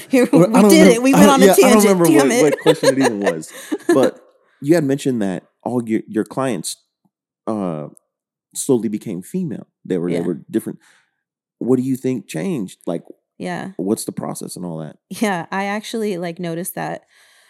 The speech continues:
Speaker 1: I was, like, heavy, and there's different terminology and, like, whatever, but, like, uh, the way I identify with is, like, you're heavy, like, your energy and, like, your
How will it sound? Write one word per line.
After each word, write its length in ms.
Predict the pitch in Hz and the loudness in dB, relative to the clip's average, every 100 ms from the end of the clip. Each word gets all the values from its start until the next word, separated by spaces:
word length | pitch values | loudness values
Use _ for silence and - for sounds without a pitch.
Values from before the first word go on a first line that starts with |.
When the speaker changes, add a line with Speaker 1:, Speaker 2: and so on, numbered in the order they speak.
| _ - | _ -6
Speaker 1:
I 160 | 185 | -4
was, 140 | 208 190 | -2 -4
like, 180 | 170 - | -6 -10
heavy, 760 | - - 175 165 170 156 185 _ _ _ - - | -16 -8 -8 -6 -8 -8 -10 _ _ _ -20 -10
and 360 | 185 175 175 - | -8 -8 -10 -12
there's 320 | 180 185 175 | -10 -8 -8
different 260 | 190 196 | -8 -8
terminology 640 | - 190 170 160 170 170 160 | -10 -8 -8 -8 -8 -8 -8
and, 100 | 160 | -10
like, 180 | - 165 | -12 -10
whatever, 420 | 175 165 160 170 | -8 -8 -6 -8
but, 180 | 170 160 | -8 -10
like, 300 | 180 180 _ _ - | -10 -12 _ _ -20
uh, 260 | - - | -16 -14
the 100 | 180 | -14
way 160 | 175 170 | -10 -10
I 40 | |
identify 360 | 170 175 170 165 | -8 -10 -10 -10
with 200 | 156 156 | -12 -12
is, 120 | 156 | -14
like, 140 | 160 170 | -14 -16
you're 140 | - 170 | -16 -16
heavy, 260 | 165 156 156 | -14 -14 -14
like, 180 | 165 | -14
your 120 | - - | -14 -10
energy 320 | 175 185 226 | -10 -10 -10
and, 80 | 180 | -10
like, 180 | 151 - | -12 -14
your 280 | 156 156 | -14 -14